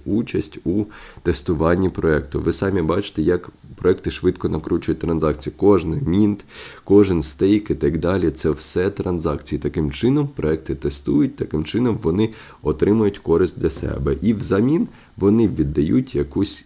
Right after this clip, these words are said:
Енну кількість монет нам, як раннім користувачам. Тож поспішайте, зробіть усе це.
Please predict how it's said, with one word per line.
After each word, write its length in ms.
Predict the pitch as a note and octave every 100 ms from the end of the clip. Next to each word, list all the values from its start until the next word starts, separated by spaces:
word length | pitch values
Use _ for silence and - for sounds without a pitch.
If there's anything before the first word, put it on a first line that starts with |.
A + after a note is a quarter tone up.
| -
Енну 280 | F2 F#2 F#2+
кількість 540 | D#2+ D#2 D#2 - D2+ D#2+
монет 440 | D2+ D#2 E2+ -
нам, 420 | C#2+ D2 D#2 F2
як 380 | C#2+ D2 D2+ -
раннім 460 | C2+ C#2 D2+ D#2+ E2+
користувачам. 840 | - - D2+ - C#2+ C#2 C#2+ C2+ C#2
Тож 220 | F2+ D#2
поспішайте, 840 | - C#2+ - - A2+ C3 C3+ A#2 - - - -
зробіть 460 | F2 F#2+ F2+ F2+ -
усе 340 | D2+ D#2 D#2+
це. 280 | D#2+ - G2+